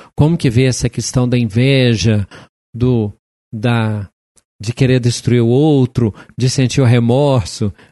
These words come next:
de ser, quer dizer, a Bíblia vai tratando de temas de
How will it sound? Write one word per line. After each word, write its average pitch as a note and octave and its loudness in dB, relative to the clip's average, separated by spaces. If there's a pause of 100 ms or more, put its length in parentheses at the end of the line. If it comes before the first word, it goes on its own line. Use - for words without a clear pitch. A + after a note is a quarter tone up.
(120)
de A#2 -6
ser, - -6
quer F3+ 0
dizer, C3 -2
a D#3 0
Bíblia G3+ 0
vai G3 0
tratando D#3 -2
de C#3 -4
temas D#3+ 0
de C#3+ -2